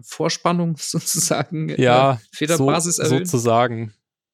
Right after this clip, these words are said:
Speaker 2: Ja, genau, genau.
Speaker 1: Ja, sieht man natürlich.
Speaker 2: Äh,
Speaker 1: Also in der X-Moto stand hier, äh, in Stuttgart lange bei mir um die Ecke, aber ansonsten sieht man diese Motorräder null.
Speaker 2: Ja. Ja, die sind selten und, ähm,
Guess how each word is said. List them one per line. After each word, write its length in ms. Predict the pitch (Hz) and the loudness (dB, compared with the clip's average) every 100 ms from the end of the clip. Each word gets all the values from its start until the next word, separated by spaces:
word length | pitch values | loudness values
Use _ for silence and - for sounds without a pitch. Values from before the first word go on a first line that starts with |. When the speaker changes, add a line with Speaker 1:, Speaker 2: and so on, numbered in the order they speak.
| _ | _
Speaker 2:
Ja, 180 | 123 139 | 0 0
genau, 360 | 143 120 110 104 | 0 -2 -4 -4
genau. 360 | - 127 113 110 | -4 -2 -4 -4
Speaker 1:
Ja, 180 | 135 170 | -2 -2
sieht 240 | - 175 175 | -4 -6 -4
man 120 | 165 | -4
natürlich. 500 | 151 - 143 143 - | -4 -2 -4 -4 -6
Speaker 2:
Äh, 20 | |
Speaker 1:
Also 180 | 156 147 | -4 -4
in 320 | - 147 147 | -4 -2 0
der 120 | 151 | 0
X-Moto 500 | 156 - 196 196 190 | 0 4 4 4 2
stand 260 | 175 170 165 | 2 2 0
hier, 380 | - 175 170 160 | 0 0 0 0
äh, 460 | 156 156 156 151 | -2 -2 -2 -4
in 60 | 143 | -4
Stuttgart 400 | - 175 180 151 | -4 -2 -2 0
lange 280 | 156 165 165 | 0 0 0
bei 140 | 147 | -2
mir 180 | 156 160 | 0 0
um 80 | 160 | 0
die 100 | 147 | -2
Ecke, 340 | - 214 202 - _ - _ _ _ _ - | 0 0 -2 -4 _ -20 _ _ _ _ -2
aber 480 | 147 139 143 139 135 | 0 2 2 2 0
ansonsten 540 | 131 135 147 - 175 | -2 -2 -2 -2 -2
sieht 200 | 151 160 | -2 -4
man 120 | 160 | -2
diese 200 | 151 147 | -2 -2
Motorräder 800 | 151 143 147 143 139 143 139 120 _ _ _ _ _ _ _ _ | -2 0 0 0 -2 -4 -8 -10 _ _ _ _ _ _ _ _
null. 420 | 95 117 139 123 - | -4 0 2 2 0
Speaker 2:
Ja. 200 | - 131 - _ _ _ _ _ | 0 0 0 _ _ _ _ _
Ja, 220 | - 135 156 | 2 2 4
die 120 | 170 | 2
sind 180 | 160 151 | 2 2
selten 420 | 131 156 170 165 | 2 2 0 0
und, 340 | 143 143 143 | 0 -2 -2
ähm, 760 | - 139 139 139 135 135 131 | -2 0 0 -4 -4 -6 -10